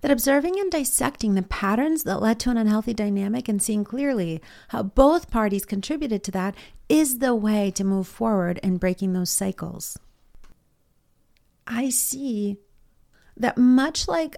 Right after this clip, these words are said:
I brought my own painful experiences and patterns into this relationship,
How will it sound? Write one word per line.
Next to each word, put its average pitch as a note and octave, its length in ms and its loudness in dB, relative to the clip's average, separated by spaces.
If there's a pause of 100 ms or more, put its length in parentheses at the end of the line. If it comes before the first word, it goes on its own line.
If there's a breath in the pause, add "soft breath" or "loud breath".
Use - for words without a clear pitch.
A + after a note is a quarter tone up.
(120)
I G#3 520 2
brought G3 340 -2
my F#3+ 240 0
own G3 240 2
painful G#3 400 -2
experiences G3 680 -4
and G3 140 -2
patterns F#3+ 380 -2
into A3 160 -2
this G#3 200 -4
relationship, A#3+ 640 -4